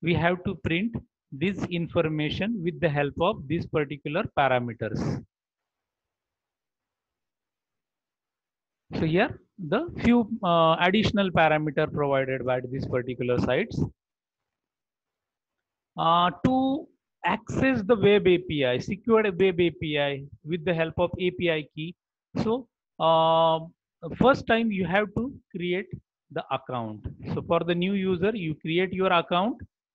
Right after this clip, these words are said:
and opening the account is, uh, the process is like this: username, email I D, password, repeat password, and select the checkboxes.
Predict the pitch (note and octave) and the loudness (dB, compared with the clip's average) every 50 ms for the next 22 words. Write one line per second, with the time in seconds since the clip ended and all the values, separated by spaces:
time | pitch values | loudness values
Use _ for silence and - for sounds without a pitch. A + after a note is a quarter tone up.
0 | _ _ C#3+ D3 E3 E3 - G3 G#3 G3+ B3 A#3+ B3+ C4 C4+ B3+ B3+ B3 A#3 B3 | _ _ -2 -2 -2 0 0 0 0 2 2 2 2 4 6 6 6 6 6 4
1 | A#3+ B3 B3 B3 A3+ A#3+ A#3+ G3+ A3 A#3 A#3 A#3 A3+ A3 A3 - A3+ A#3 A3+ A#3+ | 4 4 4 2 0 -2 -4 0 2 2 4 4 2 0 0 2 2 2 2 0
2 | B3 A#3 G#3 A#3 B3+ A3+ G#3 D#3+ D#3+ D#3+ D#3 D#3+ D#3+ G#3+ C4+ - - - - - | -2 -4 -4 -6 -6 -4 -2 0 0 0 -2 -4 -6 -6 -6 -6 -8 -10 -12 -12
3 | _ _ _ _ _ _ _ _ - D3 D3 D#3 D3 D#3+ E3+ E3 E3+ F3 F#3+ A3 | _ _ _ _ _ _ _ _ -8 -6 -4 -2 0 0 0 0 0 -2 -2 -4
4 | C4+ D4+ - _ _ _ _ _ _ _ _ _ _ _ _ _ - D3 D3+ E3 | -4 -8 -12 _ _ _ _ _ _ _ _ _ _ _ _ _ -6 -4 -2 0
5 | E3+ F#3 F#3+ F#3 F#3 F#3+ F#3+ F#3 G3 A3 B3+ C4 - _ _ _ _ _ - D3 | 0 0 2 2 2 0 0 -2 -4 -6 -8 -10 -12 _ _ _ _ _ -6 -4
6 | D3 D#3 D#3 - - G#3 F#3 F#3+ G#3 A#3+ C4+ C4 - _ _ _ F#3 D3+ C#3+ C#3+ | -2 -2 -2 -4 -6 -4 -4 -4 -4 -4 -6 -10 -18 _ _ _ -14 -10 -10 -10
7 | D3+ D3 F#3+ F#3+ F3 - - F#3 F3+ F#3 F3 D#3 - G3 G3+ A3+ C4 D4 E4+ - | -8 -6 -8 -8 -8 -4 -2 0 0 0 0 -4 -6 -6 -6 -6 -6 -10 -14 -12
8 | - D3 D3+ D#3 - - - D#3+ D3+ E3 F3+ F3+ - _ _ - F3 D#3 - - | -10 -10 -8 -8 -8 -8 -8 -8 -6 -6 -8 -8 -12 _ _ -8 -8 -8 -8 -14
9 | _ _ _ _ _ _ _ _ _ _ _ - - D3 B2 A#2+ A#2+ A#2 A2 - | _ _ _ _ _ _ _ _ _ _ _ -4 -4 -4 -2 -2 -2 -4 -4 -4
10 | - - - G2+ G#2 - - - - | -4 -4 -4 -4 -4 -6 -6 -6 -8